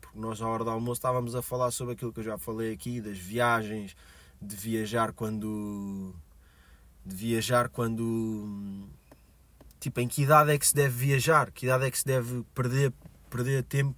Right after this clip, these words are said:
para viajar e, e visitar o mundo.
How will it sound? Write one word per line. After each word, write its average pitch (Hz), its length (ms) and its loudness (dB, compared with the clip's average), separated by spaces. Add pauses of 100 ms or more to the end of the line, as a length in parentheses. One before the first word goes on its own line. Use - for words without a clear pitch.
para 123 120 0
viajar 120 640 0
e, 107 180 -6 (380)
e 113 100 -4
visitar 120 540 0
o 123 80 0
mundo. 120 500 0